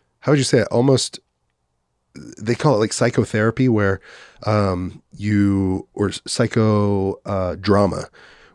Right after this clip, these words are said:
where I got to, my brain did this for me. It wasn't guided, but I got to step in and almost be the hero that I needed in that moment. And now it's like, I get to see those. And when,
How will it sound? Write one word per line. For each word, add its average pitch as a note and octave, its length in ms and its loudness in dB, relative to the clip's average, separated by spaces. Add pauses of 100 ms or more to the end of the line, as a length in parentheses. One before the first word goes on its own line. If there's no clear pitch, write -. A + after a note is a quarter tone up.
where G#2+ 420 4 (480)
I G#2+ 120 2
got A2 220 0
to, G2+ 480 0 (200)
my G2+ 160 0
brain A#2+ 320 4
did F#2 140 -2
this E2+ 140 -2
for F#2 200 -2
me. F#2 80 -2
It - 80 -4
wasn't G2 240 -2
guided, G2 360 0
but E2 220 -6
I G#2+ 120 -2
got G#2+ 120 -2
to F#2+ 80 -4
step - 460 -2
in G2 140 0
and F2+ 120 -2
almost F2+ 420 -6
be F#2+ 200 -4
the E2+ 100 -6
hero F2 400 -4
that E2 180 -10
I D#2+ 80 -10
needed F2 460 -8 (480)
in A2 80 0
that A2+ 160 0
moment. A2+ 420 0 (320)
And F#2 640 -2 (460)
now G#2 220 2
it's - 160 -4
like, F#2+ 420 -4
I G#2 100 -4
get G2 160 -6
to G2 100 -6
see A#2+ 340 0
those. F2 300 0
And F#2 140 -2
when, F2 200 -4